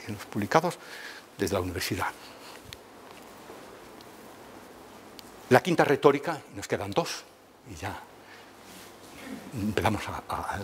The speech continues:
debatir, es la retórica del síntoma. Es, yo creo, la más común dentro de la psicología, que la mimetiza también la psicología, pero que la tiene la doctrina psicopatológica. Fíjate,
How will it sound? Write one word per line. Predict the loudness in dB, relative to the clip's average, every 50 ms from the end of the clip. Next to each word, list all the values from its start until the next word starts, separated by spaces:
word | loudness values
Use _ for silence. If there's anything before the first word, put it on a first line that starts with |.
| -6 -8 -8 -4 0
debatir, | 4 6 6 6 6 4 0 -2 -14 -18 -20 -20 -20 -18 -18 -16 -4 6
es | 8 8
la | 10 10
retórica | 8 8 8 8 6 6 6 2
del | 4 4
síntoma. | 4 4 2 2 0 -4 -10 -10 -10 -12 -14 -14 -20 -20 -20 -20 -20 -20 -20 -20 -20 -20 -20 -20 -20 -20 -20 -20 -8 2 4
Es, | 6 6 6 4 4
yo | 2 2
creo, | 6 8 8 8
la | 8 8
más | 8 8 6 6 2 0 -2 -6 -16 -16 0 8
común | 10 10 10 10 8 6 6 4 0 -4
dentro | -4 -6 -4 -2 -4
de | -4
la | -4
psicología, | -4 -4 -2 -2 0 4 4 4 4 2 -8 -10 -2 8
que | 8 10
la | 10 12
mimetiza | 12 12 12 12 10 10 8 8 10
también | 10 10 10 10
la | 8
psicología, | 6 8 6 6 6 6 2 -2 -4 -2 6
pero | 8 8 12
que | 12 12
la | 12 12
tiene | 12 12 12 12
la | 12
doctrina | 12 12 10 8 10
psicopatológica. | 12 10 10 12 12 10 10 12 10 6 6 4 -10 -12 -6 4
Fíjate, | 12 12 12 12 12 10